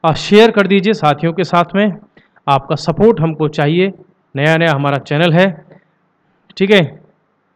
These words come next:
हो सकता है कि आज से कई, काफ़ी समय बाद जब कोई और इसको सुन रहे होंगे, इस lecture को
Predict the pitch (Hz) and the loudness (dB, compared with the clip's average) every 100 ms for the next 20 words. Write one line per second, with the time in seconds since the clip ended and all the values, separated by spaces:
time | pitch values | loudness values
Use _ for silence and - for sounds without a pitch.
0 | _ _ - 156 170 - 170 170 170 160 | _ _ -4 -2 -2 0 0 0 0 -2
1 | - 165 147 - 165 160 160 175 165 156 | -2 -6 -4 -2 -2 0 -2 0 -4 -2
2 | 160 160 156 156 156 160 156 156 - 160 | -2 0 -2 -4 -2 -2 0 -2 -4 -6
3 | 151 151 156 147 147 156 156 156 147 147 | -2 0 0 0 0 -2 -4 -4 -4 -4
4 | 156 147 151 151 | -6 -4 -6 -6